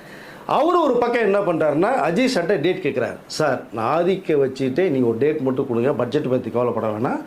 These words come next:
எனக்கு ஒரு வாய்ப்பு தாங்க சார், நான் ப்ரொடியூஸ் பண்றேன்" அப்படிங்கிற விஷயத்த அவரு ஓப்பன் பண்றாரு. இப்போ மூணு ஒரு பிக் ஷாட் வந்து அஜித்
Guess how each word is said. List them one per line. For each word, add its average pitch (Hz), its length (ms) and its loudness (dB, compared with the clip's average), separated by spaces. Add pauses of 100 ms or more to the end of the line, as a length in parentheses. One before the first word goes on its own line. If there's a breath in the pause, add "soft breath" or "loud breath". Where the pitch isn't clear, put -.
(320 loud breath)
எனக்கு 208 280 2
ஒரு 185 80 2
வாய்ப்பு 165 400 0
தாங்க 131 200 -2
சார், 208 200 -2
நான் 165 240 2
ப்ரொடியூஸ் 165 360 -2
பண்றேன்" 101 360 -4 (580 loud breath)
அப்படிங்கிற 196 340 2
விஷயத்த 190 260 2
அவரு 233 420 2
ஓப்பன் 208 300 0
பண்றாரு. 120 240 -4 (500 loud breath)
இப்போ 151 180 0
மூணு 247 540 4
ஒரு 185 180 4
பிக் 180 200 0
ஷாட் - 340 0
வந்து 175 240 2
அஜித் 175 280 2